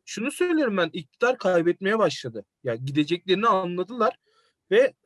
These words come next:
kusursuzca saldırmaya başladılar. Ya, koltuklarını kaybetmemek için artık oraya buraya, eee, sağcı, solcu veya, eee, vatandaş, örgütlü biri falan bakmadan herkese saldırmaya başladı. Hatta bazı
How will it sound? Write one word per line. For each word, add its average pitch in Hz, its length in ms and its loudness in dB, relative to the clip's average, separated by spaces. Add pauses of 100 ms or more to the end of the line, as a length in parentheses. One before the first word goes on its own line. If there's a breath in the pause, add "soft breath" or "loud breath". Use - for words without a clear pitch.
(240)
kusursuzca 247 720 -4
saldırmaya 185 640 0
başladılar. 127 640 -4 (380)
Ya, 131 120 0
koltuklarını 202 600 -2
kaybetmemek 247 680 -2
için - 180 -6
artık - 460 -4 (1300)
oraya 226 380 2
buraya, 202 440 0
eee, 139 200 -4
sağcı, 196 460 0
solcu 226 440 0
veya, 220 280 4 (760)
eee, 135 60 -2 (300)
vatandaş, 196 720 2
örgütlü 170 600 -2
biri 196 180 -2
falan 196 420 -2
bakmadan 180 680 -2 (140)
herkese 220 480 -2
saldırmaya 127 640 -2
başladı. 127 320 -2
Hatta 202 300 -2
bazı 196 420 2